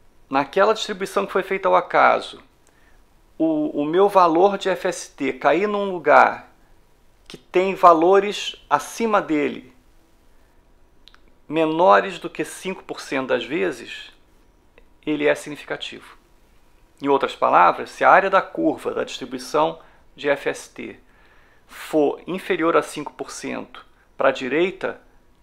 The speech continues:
da, da, da minha medida, ela é significativa. Bom,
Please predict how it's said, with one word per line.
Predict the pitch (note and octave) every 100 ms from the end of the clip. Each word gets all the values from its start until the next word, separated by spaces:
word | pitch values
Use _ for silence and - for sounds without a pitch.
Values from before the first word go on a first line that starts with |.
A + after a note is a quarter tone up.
| _ _
da, | C3 B2+ B2 A#2+ A#2+
da, | A#2 A2+ A2+ A2 G#2+ A2 - - - -
da | C3+
minha | B2+ B2+
medida, | A#2+ A2+ D#3 G#3 A#2+ A2+ - - _ _ _ _ _
ela | C#3+ C#3+
é | C#3+
significativa. | - C#3+ C3+ - C#3+ - A#2+ - _ _ _ _ _ _ _ _ _ _ _ _ _ _
Bom, | -